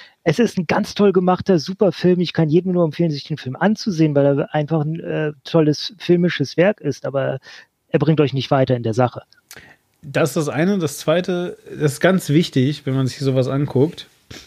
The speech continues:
Speaker 2: Äh, das musste ich mir danach auch wirklich in Erinnerung rufen, weil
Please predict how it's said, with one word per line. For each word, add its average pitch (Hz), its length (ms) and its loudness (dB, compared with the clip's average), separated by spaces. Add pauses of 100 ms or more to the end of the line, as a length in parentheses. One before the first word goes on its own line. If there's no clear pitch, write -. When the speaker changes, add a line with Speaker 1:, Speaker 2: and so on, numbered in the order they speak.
(220)
Speaker 2:
Äh, 135 220 4
das 123 200 -2
musste 165 260 0
ich - 180 -2
mir 180 160 2
danach 147 360 0
auch 143 160 -2
wirklich 151 320 0
in 147 80 -2
Erinnerung 165 440 -2
rufen, 151 340 -2
weil 139 240 2